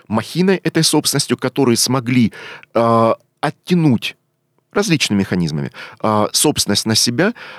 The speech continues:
э, где-то купить, где-то приобрести, где-то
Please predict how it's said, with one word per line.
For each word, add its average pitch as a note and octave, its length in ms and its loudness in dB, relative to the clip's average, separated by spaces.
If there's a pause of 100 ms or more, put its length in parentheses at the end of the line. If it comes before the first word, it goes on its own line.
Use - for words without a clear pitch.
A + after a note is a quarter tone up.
э, G2+ 320 0 (100)
где-то A2 320 -2
купить, - 600 -6
где-то C#3 400 -4
приобрести, G#2 680 -2
где-то C3+ 480 -2